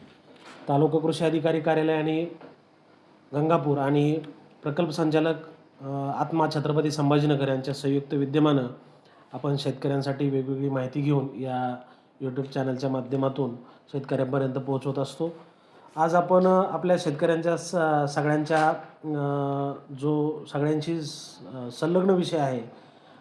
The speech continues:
अ, पीएम किसान सन्मान निधी योजना, अ, या योजनेबद्दल माहिती घेणार आहोत. आपल्या गंगापूर तालुक्याचं या योजनेचं जे काम पाहतात श्री बीजी शिंदेसाहेब, तर, अ, शिंदेसाहेब आज आपल्या सोबत आहेत.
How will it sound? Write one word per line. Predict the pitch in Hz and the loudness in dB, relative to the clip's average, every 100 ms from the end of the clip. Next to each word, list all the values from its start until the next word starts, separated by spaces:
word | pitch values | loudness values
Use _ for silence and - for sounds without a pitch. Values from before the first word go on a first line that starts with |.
| - | -10
अ, | 131 131 | -4 -4
पीएम | - 175 180 185 | -2 2 4 4
किसान | 175 - 170 131 123 - | 0 4 4 4 0 -8
सन्मान | - 147 156 151 | 0 4 6 6
निधी | 147 151 | 4 4
योजना, | 156 147 147 131 113 - - _ - _ - | 6 4 4 0 -4 -14 -20 _ -20 _ -12
अ, | 139 135 | -8 -4
या | 135 151 | 0 2
योजनेबद्दल | 165 160 151 165 165 151 170 170 196 | 4 4 4 4 2 6 6 6 4
माहिती | 156 143 170 | 2 2 2
घेणार | 165 160 156 | 4 6 6
आहोत. | 151 170 170 - - - _ - - - | 8 6 2 -10 -20 -20 _ -20 -12 -6
आपल्या | 147 165 160 160 | -2 2 4 4
गंगापूर | 147 151 156 165 151 | 2 2 2 0 2
तालुक्याचं | 156 151 151 147 160 165 165 165 - - 156 | 2 4 2 2 2 4 2 -2 -14 -12 -4
या | 151 | 0
योजनेचं | 156 156 143 156 156 165 165 | 2 2 2 0 0 2 2
जे | 147 156 | 2 0
काम | 156 156 160 | 0 0 4
पाहतात | 160 147 127 - - | 4 4 0 -2 -12
श्री | - 147 156 | -2 2 2
बीजी | 151 139 147 147 151 | 0 0 2 2 0
शिंदेसाहेब, | 147 147 151 151 120 - - - - - _ - | 0 0 2 2 0 -4 -18 -20 -20 -20 _ -8
तर, | 151 147 147 | -2 2 2
अ, | |
शिंदेसाहेब | 143 143 156 156 151 151 | 0 2 2 2 2 2
आज | 151 156 | 4 2
आपल्या | 143 147 143 147 139 | 2 0 2 0 -2
सोबत | 143 139 143 | -2 -2 0
आहेत. | 139 151 | 0 0